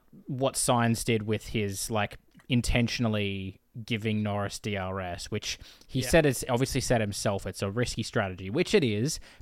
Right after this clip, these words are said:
Speaker 1: but he, in a moment like that, that was obviously so tense, he was obviously racing for his first win on these really worn tyres.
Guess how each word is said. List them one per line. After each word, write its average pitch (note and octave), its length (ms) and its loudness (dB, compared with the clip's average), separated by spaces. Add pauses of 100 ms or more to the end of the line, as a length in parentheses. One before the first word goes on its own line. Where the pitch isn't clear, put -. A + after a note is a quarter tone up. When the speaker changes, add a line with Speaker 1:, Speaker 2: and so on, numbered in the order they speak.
(100)
Speaker 1:
but - 120 -4
he, D3 420 2 (720)
in B2+ 320 4 (100)
a A#2 80 0
moment C3+ 420 0
like A2+ 300 -4
that, G2+ 300 -2
that G2+ 120 -10
was G2+ 140 -6
obviously A2 360 -2
so A#2+ 260 0
tense, G#2 340 -4
he G#2 80 -4
was G2+ 120 -4
obviously A2+ 300 -2
racing A2+ 400 0
for A2 160 -4
his G#2 120 -4
first G2+ 360 -8
win G2 140 -8
on F#2+ 140 -6
these F#2+ 200 -8 (160)
really B2 280 2
worn A2 260 0
tyres. F#2+ 600 -6